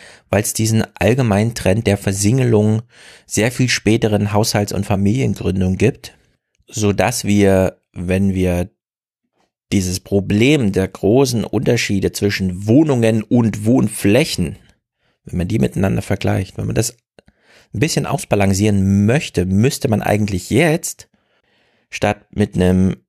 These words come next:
Familien-, Kinder-, Wohngeld oder wie es auch immer heißt, dichteres und vor allem flexibleres Wohnen fördern. Also Wohnanlagen. Nicht das Einfamilienhaus, das dann nur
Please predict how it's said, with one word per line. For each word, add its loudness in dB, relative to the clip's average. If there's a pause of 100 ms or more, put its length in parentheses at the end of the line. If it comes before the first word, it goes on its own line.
(420)
Familien-, 0
Kinder-, 0
Wohngeld 2
oder 0
wie -4
es -6
auch -6
immer 0
heißt, -2 (960)
dichteres -2
und -2
vor -4
allem 0
flexibleres -2
Wohnen 0
fördern. 0 (880)
Also -2
Wohnanlagen. 0 (960)
Nicht 0
das -4
Einfamilienhaus, 0 (680)
das 2
dann 2
nur 2